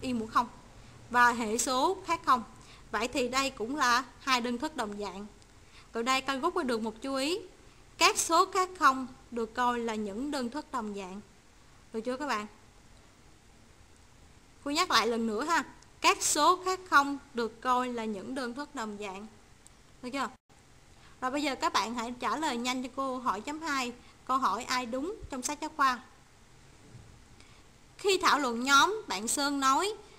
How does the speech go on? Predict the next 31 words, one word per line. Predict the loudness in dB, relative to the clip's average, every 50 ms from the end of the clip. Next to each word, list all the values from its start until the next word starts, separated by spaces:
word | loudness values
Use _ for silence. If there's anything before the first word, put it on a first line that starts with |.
| -20 -20 0
không | 6 6 6 6 6
phẩy | 0 -2 -2
chín | -2 -4 -2 -2 -2 -2 -4 -6 -8 -4
x | -4 -2 -2
y | 0 -2 0
bình | 0 0 -2 -2
phương | -2 0 0 0 0 0 -4 -8 -14 -20 -20 -20 -8 0
và | 2 2 2
không | 4 4 4 4 4 2
phẩy | -2 -2 -2
chín | -4 -4 -4 -4 -4 -6 -8 -4
x | -4 -4 -2 -2
bình | -2 -4 -2 -2
phương | -4 -4 -2
y | -2 -2 -2 -2 -4 -6 -10 -18 -14 -4
là | 2 4 4 4 4
hai | 2 2 2 2 2
đơn | 0 -2 -2 -2
thức | -2 -2 -2 -2
đồng | -2 -2 -2 -2 -4
dạng. | -4 -4 -4 -4 -6 -10 -12 -18 -20 -20 -20 -20 -20 -20 -20 -20 -20 -14 -4
Bạn | -2 -2 -2 -2 -2
Phúc | 2 2 2 2 2 6
nói | 6 8 8 6 4 0 -6 -14 -20 -20 -4
hai | 2 4 4 4
đơn | 4 2 0 0
thức | 0 -2 -2 0 0
trên | 2 2 2 0 -6 -10
không | 4 4 4 4 6 0
đồng | -2 -2 -2 -2
dạng. | -4 -4 -4 -6 -8